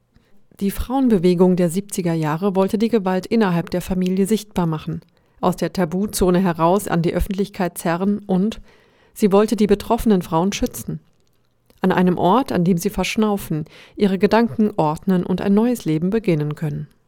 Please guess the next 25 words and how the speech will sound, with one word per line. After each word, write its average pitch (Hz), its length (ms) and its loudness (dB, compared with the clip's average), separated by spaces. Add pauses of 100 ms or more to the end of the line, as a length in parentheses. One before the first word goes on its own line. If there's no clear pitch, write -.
(200)
Frauenhäuser 208 640 2
gibt 262 220 -6
es 269 120 -6
heute 247 220 -2
immerhin 208 480 2
in - 240 2
allen 214 320 6
größeren 180 460 -2
Städten, 151 500 -4 (400)
in 165 180 0
Freiburg 165 560 0
seit 170 300 -4
neunzehnhundertachtzig. 160 1300 -4 (460)
Damit 190 400 0
war 269 180 -2
es 269 160 -2
eines 220 420 0
der 233 300 0
frühen 214 580 2
Frauenhäuser 180 720 0
in 214 80 2
der 226 100 2
B 220 140 2
R 226 160 -2
D. 156 280 -6